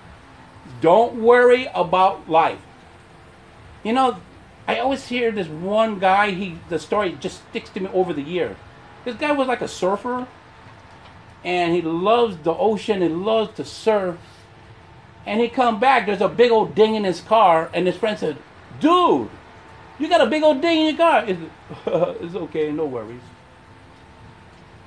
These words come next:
And then the guy gets in the accident, and his friend said, "Oh my God, we got in a big accident." "Oh, it's okay, don't worry." "Oh no, I'm getting low of funds."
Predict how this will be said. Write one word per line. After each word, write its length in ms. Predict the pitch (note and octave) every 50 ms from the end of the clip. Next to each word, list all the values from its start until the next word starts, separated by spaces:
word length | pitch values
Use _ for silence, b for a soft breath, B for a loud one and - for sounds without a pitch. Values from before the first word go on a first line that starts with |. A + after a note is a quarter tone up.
| - - - - - -
And 100 | G3+ A3+
then 140 | B3 A#3+
the 80 | A#3 A3+
guy 300 | G3+ A#3+ C4+ C#4+ C4+ C4
gets 260 | G#3+ G3 B3 A#3 -
in 80 | A3+ G#3+
the 120 | G#3 -
accident, 680 | - - A#3+ C4+ D4 C#4+ - - A3+ G#3+ G#3 G#3 G#3+ - - - - - - - - - - - -
and 120 | F#3 G#3
his 120 | G#3 G3
friend 280 | - - C4 C4 B3 A3
said, 140 | - A#3 -
"Oh 80 | - A3+
my 140 | A3+ A#3+ A3+
God, 460 | G3 B3 B3+ C4 B3+ A3 G3 - - - - - - - - - - - - - -
we 60 | G#3
got 140 | G3 B3 A#3+
in 80 | A#3
a 60 | G#3+ F#3
big 240 | F3+ A#3+ A#3+ A3
accident." 520 | A#3 A#3+ B3 B3 A#3 - - F3 D#3 C3 A2+ - - - - D3
"Oh, 120 | D3+ D3+
it's 120 | D3+ - -
okay, 220 | C3+ - - A#2+
don't 160 | A#2+ C#3+ C3
worry." 240 | A#2+ A2+ A2 A2 - - - - - - - - - - - - - - - - - - - - - - - - - - - - - - - - - - - - - - - - - - - - - - - - - - - - - - - - - - - - - - - - - - - - - - -
"Oh 180 | G3 A3 A3 G3+
no, 420 | G#3 A#3 B3+ B3+ B3 F3 C3 A#2+ - - - - - - - - - - - - - - - - - - - - - - -
I'm 140 | C#3+ D3+
getting 260 | D3 G#3+ G#3+ G#3 F#3+ F#3+
low 200 | G#3+ A3 G#3 F#3+
of 80 | F#3
funds." 400 | - C4+ C#4 A#3+ E3+ A2+ G2+ -